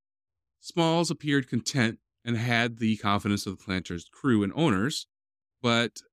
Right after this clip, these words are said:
at some time in April of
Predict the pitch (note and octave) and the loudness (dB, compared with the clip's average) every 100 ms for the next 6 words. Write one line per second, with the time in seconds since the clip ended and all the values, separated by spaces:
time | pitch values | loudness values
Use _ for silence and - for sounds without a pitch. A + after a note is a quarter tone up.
0 | _ A2+ A2+ A2+ - - - _ _ _ | _ 0 2 0 -2 -10 -20 _ _ _
1 | _ _ _ - D3+ D3 - B2 A#2 A#2 | _ _ _ -10 -4 -4 -2 0 2 0
2 | - G2+ - F#2+ A2+ D3+ - F#2+ | 0 -2 -2 -4 -4 -6 -10 -10